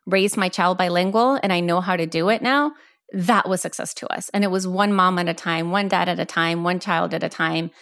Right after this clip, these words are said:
And then it transitioned into, we need to monetize. So we, we had been blogging for about a year. And we had been really building a community of other Latina mom bloggers that were coming. Twitter really helped.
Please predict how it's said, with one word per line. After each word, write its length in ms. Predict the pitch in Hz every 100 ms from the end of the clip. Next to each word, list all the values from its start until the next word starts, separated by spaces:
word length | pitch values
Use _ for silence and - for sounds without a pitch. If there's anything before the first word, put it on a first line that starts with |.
| - - -
And 220 | 226 226
then 400 | 247 339 370 285 - _ _ _
it 260 | - 208 202
transitioned 640 | 233 202 220 220 226 196
into, 640 | - 196 185 - 190 175 - _ _ -
we 120 | 208
need 140 | 220
to 60 | 202
monetize. 580 | 170 - 131 - - - - _ _ _
So 180 | - 254
we, 180 | 233 233
we 260 | 226 220 220
had 160 | 285
been 140 | 302 247
blogging 400 | 226 320 262 214
for 540 | 208 208 202 190 -
about 260 | 185 185 175
a 60 | 175
year. 400 | 208 262 165 - _ -
And 340 | 196 180 180
we 140 | 185 202
had 220 | 220 196
been 320 | 196 196 185 - - - 208
really 240 | 233 269
building 360 | 226 220 233 214
a 60 |
community 480 | 208 196 190 196 190
of 100 | 175
other 460 | 180 185 196 185 -
Latina 440 | 185 185 208 190
mom 260 | 185 254 302
bloggers 380 | 226 185 185 180
that 100 | 156
were 100 | 180
coming. 280 | 214 190 180
Twitter 360 | - 220 277
really 300 | 226 202 208
helped. 460 | 185 - 220 -